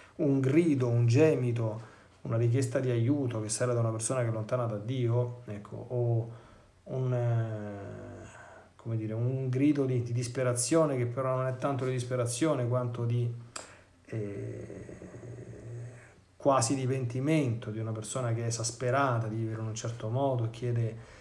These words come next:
un aiuto per, per uscirne. Questa certamente che è una preghiera gradita a Dio, no? Quindi, mm, queste domande, ecco, no, non possono essere fatte in modo troppo, troppo generico, perché, eh,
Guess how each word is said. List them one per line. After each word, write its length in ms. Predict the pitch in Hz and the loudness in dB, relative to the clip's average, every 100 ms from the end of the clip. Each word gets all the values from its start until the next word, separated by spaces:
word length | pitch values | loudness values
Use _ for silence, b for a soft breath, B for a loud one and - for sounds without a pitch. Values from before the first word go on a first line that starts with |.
| B B - | B B -2
un 160 | 127 | 0
aiuto 360 | 123 139 135 120 | 2 2 2 0
per, 240 | 117 110 - | -2 -4 -8
per 140 | 120 | -4
uscirne. 500 | 117 - 302 131 107 | -2 0 0 0 -2
Questa 220 | 104 139 120 | -4 -2 -2
certamente 380 | 110 131 135 | -2 -2 -2
che 60 | 123 | -2
è 20 | |
una 100 | 117 | -2
preghiera 320 | 110 110 113 | -2 -2 -4
gradita 580 | 107 107 117 113 107 104 B B B B B - | -4 -2 -2 -2 -4 -8 B B B B B -10
a 120 | 110 | -6
Dio, 340 | 113 120 107 101 | -4 -2 -2 -2
no? 120 | 110 | -4
Quindi, 340 | 113 131 120 117 | -2 0 0 0
mm, 600 | - 120 117 117 117 110 - B B B B B - - - - - - - - - - - - - - - - - - - - - | -2 -2 0 2 2 0 -4 B B B B B -20 -20 -20 -18 -18 -18 -18 -18 -16 -16 -16 -16 -16 -16 -18 -14 -14 -14 -16 -16 0
queste 300 | 156 135 160 | 2 4 6
domande, 880 | 151 156 151 123 117 110 127 135 127 | 8 10 8 6 2 2 0 0 -4
ecco, 500 | 117 - 98 95 95 | -10 -8 -10 -8 -10
no, 380 | 107 120 151 156 | -6 0 6 8
non 200 | 160 165 | 8 8
possono 400 | 160 175 - 143 | 8 8 6 2
essere 240 | 123 - 127 | 2 0 2
fatte 260 | 123 120 | 2 2
in 60 | 123 | 0
modo 180 | 131 127 | 0 2
troppo, 520 | 131 127 120 117 - | 2 0 -2 -2 -4
troppo 340 | - 120 123 | -4 -4 -2
generico, 580 | 113 120 120 110 104 107 | -2 0 2 0 -2 -4
perché, 420 | 104 107 - 117 | -6 -6 -6 -6
eh, 260 | 117 107 | -4 -8